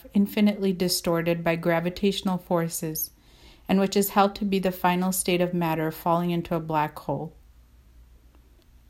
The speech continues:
Synonyms include uniqueness, distinctiveness, idiosyncrasy, quirk, foible, peculiarity, oddity, eccentricity.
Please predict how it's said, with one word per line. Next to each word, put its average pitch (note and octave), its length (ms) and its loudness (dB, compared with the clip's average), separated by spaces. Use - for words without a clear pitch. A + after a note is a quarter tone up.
Synonyms A3 580 2
include G3 480 0
uniqueness, F3+ 800 -2
distinctiveness, E3+ 1120 -2
idiosyncrasy, F#3+ 1080 0
quirk, F3+ 500 2
foible, F3+ 720 0
peculiarity, F3 960 2
oddity, F3+ 640 2
eccentricity. E3+ 960 -4